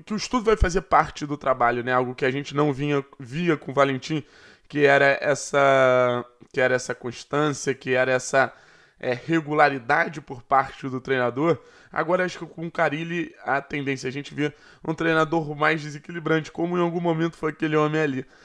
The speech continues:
tal de Paulo Autori, e pra mim, ídolo da instituição, né? O, o Carille, cara, ele, ele deixa muito claro esse método de estudo dele, por exemplo, é, a partir do momento que contra o,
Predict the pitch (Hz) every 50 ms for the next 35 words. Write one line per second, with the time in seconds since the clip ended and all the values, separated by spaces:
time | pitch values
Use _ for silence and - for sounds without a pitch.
0 | - _ _ - 139 143 143 - - - 120 120 127 135 139 143 139 139 - 131
1 | 139 139 139 - _ - 156 151 - 147 143 135 127 127 135 147 - 147 147 151
2 | 143 147 147 147 139 147 147 143 127 143 143 - 156 160 - - - 120 110 113
3 | 117 120 117 - _ - - - - - - 127 131 131 131 127 120 - - 135
4 | 120 - 135 123 120 123 135 175 190 175 - - 120 110 107 117 120 120 120 117
5 | 127 131 139 143 147 147 147 151 151 147 143 143 139 131 127 - - - - -
6 | _ _ _ - - 127 113 113 117 117 127 - - 123 131 135 - - - 156
7 | 147 147 156 147 135 127 - - 127 123 120 123 135 143 151 - - 139 123 123
8 | 120 117 113 - - 131 123 113 131 143 135 147 156 151 - - 131 131 123 117
9 | 120 131 135 131 - 139 127 - - - - - - _ _ - 123 120 120 120
10 | 117 117 117 - - - - 117 - - 120 117 - - 135 123 127 131 131 123
11 | 123 127 127 127 - - - 147 139 - - 147 147 147 - 147 156 156 156 156
12 | 156 151 147 143 139 131 123 120 120 117 113